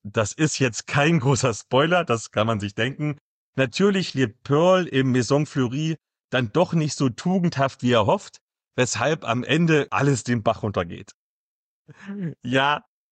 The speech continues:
das klingt jetzt alles ziemlich wild. Und ja, das ist ein unfassbar wilder Mischmasch ohne Sinn und Verstand. Aber wir wissen auch, du zum Beispiel, Lea,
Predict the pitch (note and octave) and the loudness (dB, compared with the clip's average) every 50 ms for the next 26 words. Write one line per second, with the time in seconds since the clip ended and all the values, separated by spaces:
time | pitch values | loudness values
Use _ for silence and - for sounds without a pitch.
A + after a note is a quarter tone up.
0 | _ _ _ - C#3 C#3+ C3+ - - - - - C#3 C#3 D3 D3+ E3 - - B2 | _ _ _ 0 0 0 0 -2 -6 -12 -10 -6 -2 -2 -2 -2 -4 -4 0 2
1 | A#2+ B2 - - - _ _ _ - C3 B2 B2+ C3 C3 C3 - - - _ _ | 2 0 0 -6 -18 _ _ _ -2 -2 0 0 0 -2 -4 -6 -12 -18 _ _
2 | _ - - - A#2+ A#2 A2+ G#2+ G#2 G2 G#2 G2+ F#2+ E2+ - _ _ _ _ _ | _ -12 -6 -4 -2 -2 -2 -4 -4 -4 -2 -2 -2 -4 -6 _ _ _ _ _
3 | _ _ _ _ _ _ - C3+ C#3 C#3 C3+ C3+ A#2 A2 A#2 B2+ D3+ E3 - _ | _ _ _ _ _ _ 0 0 2 2 2 2 2 2 2 2 0 -2 -6 _
4 | _ _ _ - B2 - - D#3 - C3 A#2+ B2 B2+ - - E3 E3+ F3 G3 G3 | _ _ _ -4 -4 -4 -4 -6 -4 -2 0 0 0 -2 -2 2 4 4 4 4
5 | E3+ - - B2+ C#3 C#3 - - - C3+ B2+ B2+ B2 A2 G#2 B2 D3 D#3+ C#3 C3 | 2 0 0 0 0 0 0 -2 -2 2 2 2 2 0 0 0 0 2 2 2
6 | A2+ G#2+ A2+ B2 D#3+ F3 - - - - B2 B2 B2+ B2+ - - - - D3 C#3+ | 0 2 2 0 0 0 -2 -4 -4 0 2 2 2 0 -2 -6 -10 -4 0 2
7 | D#3+ E3+ E3 C#3+ A2 G#2+ C3 C#3+ - - B2 B2+ A#2 - A#2 G#2+ - - - A2 | 2 4 4 2 2 2 0 -2 -2 -2 -2 -2 -2 0 -2 -2 -2 0 0 0
8 | G2+ G2+ F#2+ F2 - - _ _ _ _ _ _ _ _ _ _ _ _ _ _ | 0 0 -2 -4 -8 -16 _ _ _ _ _ _ _ _ _ _ _ _ _ _
9 | - D#3 G#3 G#3+ F#3 F3 D3 E3+ E3+ - D3+ B2+ G2 G#2+ A#2 D3 G#3 A#3+ - - | -2 0 2 2 2 2 0 0 0 0 0 -2 0 2 2 2 2 0 -2 -4
10 | - _ _ _ _ _ - A3 G#3 - - F3 D3+ D#3+ E3 - - F3 E3 D#3 | -14 _ _ _ _ _ -2 -2 0 0 0 2 2 2 2 0 -2 -2 0 0
11 | C#3+ C#3+ C#3+ C#3+ C#3 C3+ C#3+ | 0 2 2 2 4 2 2